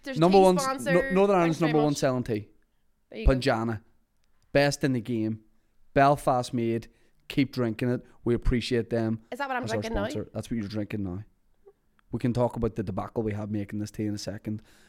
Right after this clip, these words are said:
Speaker 2: We are also sponsored by Manscaped. Manscaped, look, I don't know what way you're taking care of your pubes. I don't know if you're, you know, still using outdated methods.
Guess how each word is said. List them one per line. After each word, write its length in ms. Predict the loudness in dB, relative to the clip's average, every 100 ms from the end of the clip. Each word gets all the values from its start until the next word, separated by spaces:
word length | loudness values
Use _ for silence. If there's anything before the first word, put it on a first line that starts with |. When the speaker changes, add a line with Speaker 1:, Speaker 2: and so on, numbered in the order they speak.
| _ _
Speaker 2:
We 120 | 2 4
are 80 |
also 340 | 4 4 2 -2
sponsored 580 | -2 -2 -2 -2 -4 -4 -12 _ _ _ -2
by 160 | 0
Manscaped. 760 | 2 0 -2 -6 -4 -6 -6 -16 -20 _ _ _ _ _ _ _ -4
Manscaped, 640 | 0 0 0 -2 0 0
look, 280 | 0 -4 -6 _ _ _ _ _
I 100 | 0
don't 160 | 2 4
know 80 | 2
what 280 | 2 0
way 200 | 0 -2
you're 160 | -2 -2
taking 380 | -4 -8 -8 -10
care 200 | -6 -4
of 60 |
your 120 | -4 -4
pubes. 580 | -4 -4 -4 -8 -12 -6
I 140 | -2
don't 120 | 0
know 120 | 0 -2
if 160 | -2
you're, 320 | -2 0 0 -4 -18 -20 -6
you 100 | -2
know, 140 | 0 -2
still 220 | -2 0
using 300 | 0 0 0
outdated 420 | -2 -2 -2 -2
methods. 520 | -2 -4 -6 -6 -8